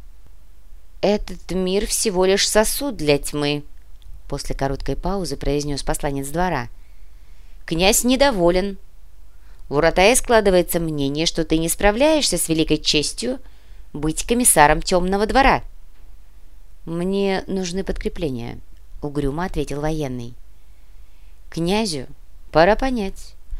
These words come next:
что у меня не карательная экспедиция, а полномасштабная война. Мы сражаемся не с толпами крестьян,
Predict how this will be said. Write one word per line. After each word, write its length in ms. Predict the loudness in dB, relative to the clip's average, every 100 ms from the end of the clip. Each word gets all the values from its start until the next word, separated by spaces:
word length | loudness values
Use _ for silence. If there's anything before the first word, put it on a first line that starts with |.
| -6 -10
что 220 | -4 4 4
у 60 |
меня 260 | 6 6 6
не 120 | 6
карательная 680 | 4 4 4 2 0 0 0
экспедиция, 800 | -2 -4 -4 -4 -4 -2 0 2
а 80 | 2
полномасштабная 1160 | 6 6 6 6 4 2 0 2 2 2 2 4
война. 540 | 4 2 0 -2 -6 -10 -14 -12 -12 -12 -12 -12 -12 -12 -10 -2
Мы 140 | 0
сражаемся 600 | 6 6 6 4 4 0
не 100 | 0
с 60 | 0
толпами 380 | -2 0 0
крестьян, 600 | 0 -2 0 2 2 0